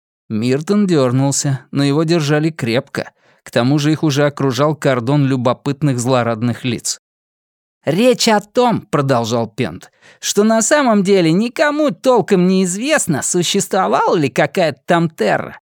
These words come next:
С тем же успехом это может быть выдумка машин,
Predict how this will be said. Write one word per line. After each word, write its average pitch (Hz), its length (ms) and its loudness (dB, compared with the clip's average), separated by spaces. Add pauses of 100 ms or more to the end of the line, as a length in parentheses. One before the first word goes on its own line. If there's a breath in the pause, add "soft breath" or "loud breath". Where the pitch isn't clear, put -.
(380)
С - 120 -8
тем 311 240 2
же 302 120 0
успехом 277 580 0
это 254 160 -2
может 262 260 2
быть 226 200 -2
выдумка 254 440 0
машин, 240 640 0